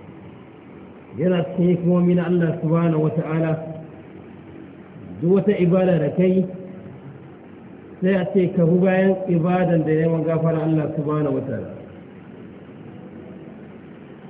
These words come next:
Abin da kan ce muke maimaitawa kullum a cikin sallan mu,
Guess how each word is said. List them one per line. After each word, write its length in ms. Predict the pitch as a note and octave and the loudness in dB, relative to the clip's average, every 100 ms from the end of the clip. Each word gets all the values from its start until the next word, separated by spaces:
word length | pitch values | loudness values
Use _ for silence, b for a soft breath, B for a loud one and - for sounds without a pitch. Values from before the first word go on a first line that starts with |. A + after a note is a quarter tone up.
| - | -2
Abin 300 | D#3 G3+ F#3+ | 2 4 4
da 100 | F#3 | 4
kan 220 | G3 F#3 G3 | 4 2 2
ce 60 | |
muke 280 | F#3+ F3+ F#3+ | 2 4 4
maimaitawa 680 | F3 F3 F3 - F3 E3+ D#3+ | 2 2 2 2 2 4 4
kullum 460 | E3+ F#3+ F#3+ F#3+ F#3 - - - - - - - - - - | 4 4 4 4 0 -4 -14 -16 -18 -20 -20 -20 -20 -20 -8
a 100 | D#3 | -2
cikin 320 | D#3 - F#3+ E3+ | -2 2 2 4
sallan 340 | G3 F#3+ F#3 F3 | 2 4 4 4
mu, 280 | F3+ F#3+ | 4 4